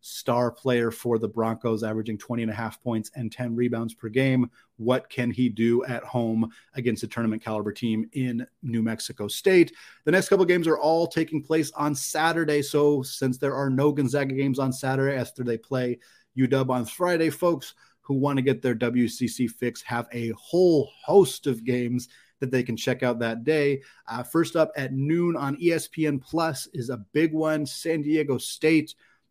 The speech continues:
the Aztecs, twenty-seventh in KenPom, taking on Randy Bennett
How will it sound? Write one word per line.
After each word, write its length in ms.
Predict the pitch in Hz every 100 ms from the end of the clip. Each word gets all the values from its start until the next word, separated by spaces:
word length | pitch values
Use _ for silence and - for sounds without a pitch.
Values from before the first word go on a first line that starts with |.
| -
the 200 | 113 - -
Aztecs, 840 | 127 139 135 - 139 135 131 - - _ -
twenty-seventh 880 | - 147 151 131 - 143 135 135 135
in 160 | 127
KenPom, 500 | 113 135 127 131 131
taking 380 | 127 175 175 151
on 180 | 143 131
Randy 300 | 120 160 139
Bennett 520 | 110 160 156 135 -